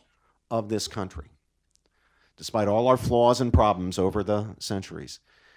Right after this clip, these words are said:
has been the experience grounding the hope that if I work hard, if I commit myself, if I'm a good parent,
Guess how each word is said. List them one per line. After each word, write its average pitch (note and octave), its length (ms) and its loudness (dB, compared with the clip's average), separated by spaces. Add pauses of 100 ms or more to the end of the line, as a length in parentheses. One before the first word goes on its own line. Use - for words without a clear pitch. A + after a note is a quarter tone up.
(320)
has G#2+ 240 -4
been A2 480 -2 (1200)
the A2+ 160 -8
experience - 1000 -2 (1040)
grounding D3+ 520 6
the D3+ 80 6
hope C#3 380 4 (1400)
that F#2+ 540 -4 (720)
if - 260 -6
I B2 200 6
work C3 300 0
hard, A#2+ 340 -4 (1700)
if - 160 -8
I A2+ 120 0
commit A2 460 0
myself, A2+ 720 -2 (1400)
if - 160 -12
I'm A#2+ 160 2
a F#2+ 80 0
good B2+ 360 6
parent, A2+ 460 4